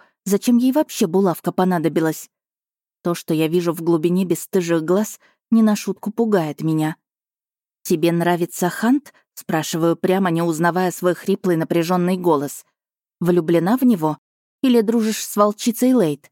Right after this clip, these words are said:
Девушка пятится, хлопая глазами. «Не понимаю, о чем вы. Я же сказала, что случайно». Она смотрит настолько жалобно и затравленно, что я начинаю подозревать в себе параноика.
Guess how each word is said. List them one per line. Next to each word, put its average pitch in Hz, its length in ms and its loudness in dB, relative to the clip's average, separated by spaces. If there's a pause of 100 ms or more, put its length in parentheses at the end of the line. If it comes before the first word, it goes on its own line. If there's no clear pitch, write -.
(720)
Девушка 151 500 -4
пятится, - 480 -6
хлопая 165 440 0
глазами. 165 600 0 (600)
«Не 220 200 4
понимаю, 233 640 4
о 247 80 0
чем 185 320 0
вы. 180 160 0 (340)
Я 254 100 4
же 254 100 -2
сказала, 254 500 0
что - 180 -6
случайно». 196 640 0 (400)
Она 165 220 0
смотрит 180 440 -4
настолько 180 500 -2
жалобно 180 500 0
и 160 40 -2
затравленно, 175 720 0 (260)
что - 180 -2
я 214 140 2
начинаю 208 480 0
подозревать 196 640 -2
в - 40 -18
себе 202 280 0
параноика. 160 720 0